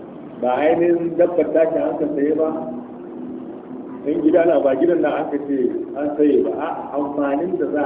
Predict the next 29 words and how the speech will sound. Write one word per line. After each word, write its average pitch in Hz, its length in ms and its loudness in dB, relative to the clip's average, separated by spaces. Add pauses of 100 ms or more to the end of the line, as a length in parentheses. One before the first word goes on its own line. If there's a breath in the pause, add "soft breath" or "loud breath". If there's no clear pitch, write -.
a 127 160 -6
yi 127 180 -4 (240)
da 120 140 -4
gidan, 135 340 -2 (560)
zaman 143 320 0
da 131 80 0
za 123 160 2
a 110 140 -4
yi, 107 160 -6
ko 131 100 -2 (140)
shago, 151 360 4 (760)
sai 151 180 4
da 139 100 6
kayan 135 260 2
da 131 60 0
za 131 100 2
a 113 80 -2
yi 113 80 -2
cikin 117 240 -8
shago, 117 260 -6 (120)
shi 139 140 -4
ne 131 240 0
an 120 220 -6
ka 117 120 -8
saye. - 320 -10 (2000)
To, - 360 0
duk - 180 6
ire-iren 202 380 2
waɗannan, 202 480 2